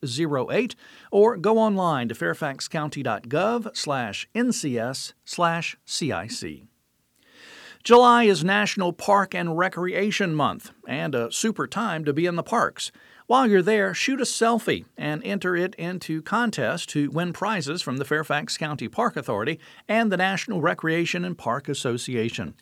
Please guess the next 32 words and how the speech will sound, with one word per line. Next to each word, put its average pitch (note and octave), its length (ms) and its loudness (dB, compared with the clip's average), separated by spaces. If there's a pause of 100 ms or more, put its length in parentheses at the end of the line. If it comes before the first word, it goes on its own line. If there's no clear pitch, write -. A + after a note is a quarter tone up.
(420)
Keep G#3+ 200 2
an F3 80 2
eye F3+ 260 4
on D3+ 180 0
the A2+ 80 -2
Parks - 460 2
blog F3 500 0
for A#2+ 260 -2
updated C#3+ 420 0
information D3 600 -2
on B2 140 -2
the G2 60 -4
month's B2 440 -2
themes F#3+ 520 0
and F#2+ 220 -4
the A2+ 100 -4
activities D3+ 600 -2 (220)
sponsored G3+ 500 -2
by F3 140 -2
the F3 100 -6
Fairfax F3 500 -4
County E3+ 340 -6
Park E3+ 340 -6
Foundation. C#3+ 680 -6 (440)
Learn G3 240 4
more F3 260 6
at C#3 140 -2
fairfax E3 500 -2
county E3+ 420 -4
dot C#3+ 260 -4
gov F#3+ 440 -4
slash C#3 540 -6